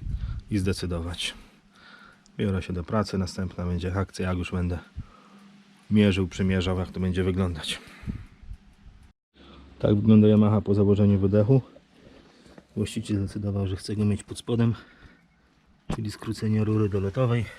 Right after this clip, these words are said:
dospawanie, pomalowanie, żeby miało to jakiś wygląd. Pracuje to mega głośno, bez deby killera, tak jak teraz.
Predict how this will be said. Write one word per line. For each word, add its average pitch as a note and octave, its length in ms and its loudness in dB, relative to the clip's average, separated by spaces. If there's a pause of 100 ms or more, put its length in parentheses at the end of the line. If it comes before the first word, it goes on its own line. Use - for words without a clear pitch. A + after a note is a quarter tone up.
(1120)
dospawanie, G#2 680 -6 (1160)
pomalowanie, G2 640 -6
żeby G2 160 -6
miało G2 240 -6
to G#2 120 -10
jakiś G2 300 -8
wygląd. G#2+ 340 -2 (500)
Pracuje A2+ 380 2
to A2+ 220 2 (840)
mega G2 580 0 (960)
głośno, G2 420 2
bez F#2 180 2
deby G2 200 2
killera, G#2 360 2
tak - 200 -8
jak G2 180 -10
teraz. A2 380 -2